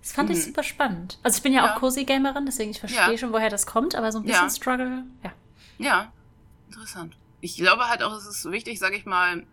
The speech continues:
Speaker 2: wie der Schwierigkeitsgrad gestaltet ist. Es gibt ja auch so Spiele, sag ich mal, die sind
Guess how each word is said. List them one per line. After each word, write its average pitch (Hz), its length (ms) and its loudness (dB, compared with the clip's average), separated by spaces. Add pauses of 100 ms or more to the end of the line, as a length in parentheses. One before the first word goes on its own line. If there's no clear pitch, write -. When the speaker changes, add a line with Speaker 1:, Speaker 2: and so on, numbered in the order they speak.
(340)
Speaker 2:
wie 202 100 -2
der 226 120 -2
Schwierigkeitsgrad 202 760 -6
gestaltet 175 420 -2
ist. 165 140 -6
Es 170 80 -10
gibt 175 100 -8
ja 185 100 0
auch 190 40 -2
so 175 120 0
Spiele, 190 540 -6
sag 190 140 0
ich 190 120 -8
mal, 175 160 -2
die 170 120 -4
sind 160 320 -8